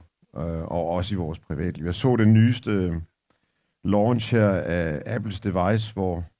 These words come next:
man får sådan nogle briller på, der optager virkeligheden, så man tror, man kigger igennem brillen, og så samtidig med, altså, man tror vitterligt, man kigger igennem brillen, men den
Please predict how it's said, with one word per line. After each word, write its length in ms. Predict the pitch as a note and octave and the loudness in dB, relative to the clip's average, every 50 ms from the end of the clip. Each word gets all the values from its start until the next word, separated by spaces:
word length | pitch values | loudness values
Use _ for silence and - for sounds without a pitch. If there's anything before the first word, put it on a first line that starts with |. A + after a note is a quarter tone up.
| _ _ _ _ - | _ _ _ _ -8
man 80 | - E2+ | -8 -6
får 120 | - G2+ F#2+ | -6 -4 -2
sådan 80 | F2+ G#2 | 0 0
nogle 140 | G2+ F#2+ | 0 0
briller 320 | E2+ - F#2+ G2 G#2 B2 A#2+ | 0 0 0 2 2 0 0
på, 260 | A2+ G#2+ A2 G2+ G2 F2 | 0 0 0 0 0 -2
der 60 | F2 - - | -4 -6 -6
optager 360 | B2 A#2+ - - - G2+ F2+ F2 | -8 -8 -8 -6 -2 -2 0 0
virkeligheden, 640 | E2+ F#2+ G#2+ A2 A2 G#2+ F#2+ F2 F#2 F2+ E2 D#2 | 0 0 0 0 0 0 0 0 0 0 -2 -4
så 100 | D2+ F2 | -4 -4
man 140 | F2+ F2+ F2+ | -2 -2 -4
tror, 320 | F2+ - - - C#3 - - | -4 -8 -12 -8 -8 -6 -4
man 180 | - G#2 F#2+ | -4 -4 -4
kigger 280 | - - A2+ G#2+ G#2+ G2+ | -2 -2 -2 0 0 -2
igennem 320 | G2 F#2 F#2+ F#2 F#2+ F#2 E2 | -2 -2 -2 -2 -2 -2 -4
brillen, 440 | - E2 E2 D#2+ F#2+ G2 F#2+ F#2 | -4 -6 -4 -2 -2 -2 -2 -4
og 80 | F2+ - | -4 -4
så 160 | F#2 F#2+ F#2 F2+ - _ _ _ _ _ _ _ _ _ _ _ _ _ - | -4 -4 -4 -4 -8 _ _ _ _ _ _ _ _ _ _ _ _ _ -4
samtidig 360 | - B2 B2 C3+ G#2 B2 A#2+ | 0 2 2 4 4 6 6
med, 120 | A2+ A2+ A2 A2 G#2+ G#2+ - _ _ _ _ _ _ _ _ - | 6 6 6 4 2 -2 -10 _ _ _ _ _ _ _ _ -4
altså, 120 | G2+ G#2 | 0 2
man 120 | G2+ G2+ | 2 2
tror 200 | G2 - C3+ C#3 | 2 2 0 2
vitterligt, 360 | B2+ A2+ D3 D#3 D#3 A#2+ A2+ G#2 | 4 6 6 6 8 8 6 6
man 100 | G2+ G2+ | 6 4
kigger 220 | G2+ - C#3+ C#3+ C3 | 4 4 4 4 4
igennem 280 | B2 C3 A#2+ A#2 A2+ | 4 4 4 2 2
brillen, 360 | G#2 A2+ G#2+ A2 A#2 B2 B2 B2 | 2 2 2 4 4 4 4 2
men 100 | G#2+ F#2+ | 2 2
den 100 | A2 | 0